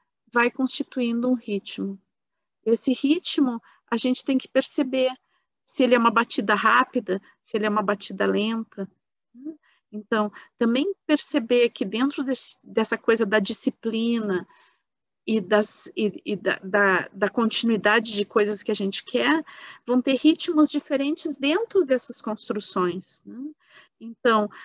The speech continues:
tem coisas que eu tenho que fazer todos os dias, tem coisas que eu tenho que fazer uma vez por mês, tem coisas que eu tenho que fazer uma, uma vez por semana.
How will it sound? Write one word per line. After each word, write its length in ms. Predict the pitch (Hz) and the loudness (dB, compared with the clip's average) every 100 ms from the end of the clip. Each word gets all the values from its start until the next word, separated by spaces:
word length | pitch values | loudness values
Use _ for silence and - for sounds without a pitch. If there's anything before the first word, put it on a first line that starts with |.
| - _ | -20 _
tem 160 | 254 247 | 2 4
coisas 340 | 277 285 302 | 4 4 2
que 60 | 359 | 0
eu 60 | |
tenho 140 | 339 330 | -2 -2
que 80 | - | -2
fazer 240 | 320 320 | -2 -2
todos 280 | 320 302 302 294 | -6 -10 -12 -18
os 80 | |
dias, 400 | - 294 330 311 | -20 -18 -12 -12
tem 140 | - 240 - | -12 -12 -6
coisas 260 | 220 226 | -6 -6
que 80 | - | -6
eu 40 | 233 | -6
tenho 160 | 233 | -6
que 60 | - | -4
fazer 200 | 233 233 | -4 -2
uma 160 | 233 | -2
vez 180 | 226 226 | -2 -4
por 220 | - 240 | -4 -4
mês, 320 | 220 247 277 - | -2 2 2 2
tem 180 | 240 202 - | -4 -8 -6
coisas 300 | 202 196 - | -6 -6 -12
que 80 | 196 | -16
eu 40 | |
tenho 140 | 202 | -16
que 120 | 202 - | -18 -14
fazer 240 | 214 202 | -10 -8
uma, 200 | 202 208 _ _ _ _ - | -8 -14 _ _ _ _ -20
uma 140 | 208 | -12
vez 180 | 208 - | -12 -8
por 140 | 220 | -8
semana. 680 | - 233 208 220 277 254 190 | -8 -10 -8 -2 0 0 -2